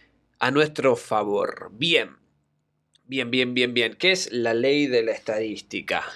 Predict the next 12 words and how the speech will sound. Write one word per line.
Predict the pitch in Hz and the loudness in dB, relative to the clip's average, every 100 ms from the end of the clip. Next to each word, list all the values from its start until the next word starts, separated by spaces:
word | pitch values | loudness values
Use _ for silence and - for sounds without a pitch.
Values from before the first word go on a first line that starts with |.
| - | -6
Eh, | - 104 104 101 104 | -2 0 2 2 2
bueno, | 127 131 113 | 4 2 0
si | - | 0
la | 113 | 2
buscas | 120 120 180 175 | 2 2 0 2
en | 139 120 110 110 113 | 2 2 0 -2 2
Google | 165 170 147 | 4 4 4
no | 113 | 2
aparece | 120 110 104 - 113 | 0 0 0 -2 -2
por | 107 123 | -2 -4
ningún | 117 110 | -2 0
lado. | 101 98 92 | 0 -2 -6